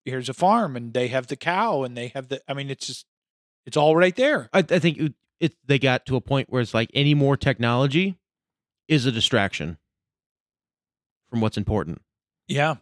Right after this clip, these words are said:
Speaker 2: So we're gonna draw the line at this techno-, these technologies.
Speaker 1: And that's it.
Speaker 2: 'Cause electricity, what does that bring?
Speaker 1: Yeah.
Speaker 2: You know, it brings entertainment.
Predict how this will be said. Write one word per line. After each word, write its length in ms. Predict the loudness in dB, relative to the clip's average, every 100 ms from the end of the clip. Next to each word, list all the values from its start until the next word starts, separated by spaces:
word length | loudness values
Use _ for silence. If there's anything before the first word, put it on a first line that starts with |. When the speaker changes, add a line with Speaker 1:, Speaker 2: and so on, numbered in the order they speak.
| _
Speaker 2:
So 220 | 0 2
we're 180 | 2 2
gonna 240 | 0 0
draw 240 | 0 0 2
the 80 | 2
line 220 | 2 0
at 100 | 0
this 160 | -2 -2
techno-, 400 | -2 0 -2 -2
these 140 | -4
technologies. 720 | -2 0 0 0 0 -2 -4 -14 _ _
Speaker 1:
And 120 | -6
that's 180 | -4 0
it. 180 | 0 -2 _ -2
Speaker 2:
'Cause 200 | -2 -4 _ _ _ _ _
electricity, 540 | -2 0 2 2 4 2
what 140 | 2
does 80 | 2
that 140 | 0
bring? 340 | 2 0 0 -4 _ _ _
Speaker 1:
Yeah. 220 | -2 -2 -2 _ _ _ _ _
Speaker 2:
You 80 | -2
know, 160 | 0 0
it 80 |
brings 220 | 0 0 0
entertainment. 560 | -2 -2 0 0 -2